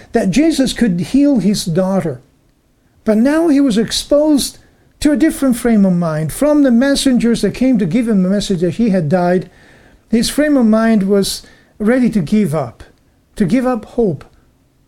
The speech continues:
And Jesus encouraged him to continue trusting in him, that he could restore his daughter anyway. Now, that, brethren, opens up a number of questions, doesn't it? A number of questions even about us today.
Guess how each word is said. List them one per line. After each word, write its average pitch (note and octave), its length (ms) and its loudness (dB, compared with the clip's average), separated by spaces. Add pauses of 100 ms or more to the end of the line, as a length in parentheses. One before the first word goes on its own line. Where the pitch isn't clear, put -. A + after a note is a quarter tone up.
(280)
And F3+ 180 0
Jesus A3+ 460 0
encouraged F3+ 720 -2
him D3+ 200 -6
to G#3 120 -4
continue B3+ 560 -2
trusting - 560 -4
in D#3 180 -4
him, C3+ 300 -6 (760)
that F3 140 0
he A#3 140 2
could A#3 200 -2
restore C4+ 720 -2 (120)
his A3 240 -4
daughter G#3 500 0 (140)
anyway. G3+ 640 0 (920)
Now, A#3+ 220 -2
that, A#3+ 440 -2
brethren, A3 520 2 (460)
opens B3+ 380 0
up B3+ 180 0
a G#3 80 2
number F#3+ 360 2
of F3+ 80 -2
questions, F3+ 540 -2
doesn't E3 400 -2
it? - 80 -20 (840)
A A#3 60 2
number C#4+ 260 2
of C4 100 -2
questions B3 460 -2
even A#3 200 0
about F#3+ 320 -4
us G3 280 -4
today. D3 440 -6